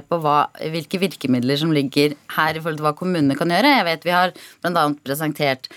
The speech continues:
eh, økologisk grunnkart som gjør at kommunene nå er i en bedre situasjon til å gjøre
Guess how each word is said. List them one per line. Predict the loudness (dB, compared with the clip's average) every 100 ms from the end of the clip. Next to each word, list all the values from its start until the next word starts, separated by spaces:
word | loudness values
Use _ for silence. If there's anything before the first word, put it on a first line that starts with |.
| -20 -4
eh, | 0 0
økologisk | 0 2 2 2 -2 0
grunnkart | 2 2 2 -2 -2
som | -2
gjør | 0 0 0
at |
kommunene | 2 2 4 4
nå | 4 4 2
er | 2 2 2 0 -4
i | -6 -4
en | -2
bedre | -2 -4 -6
situasjon | -8 -6 -6 -4 -4
til | -2 0
å | 2
gjøre | 2 4 4 2 0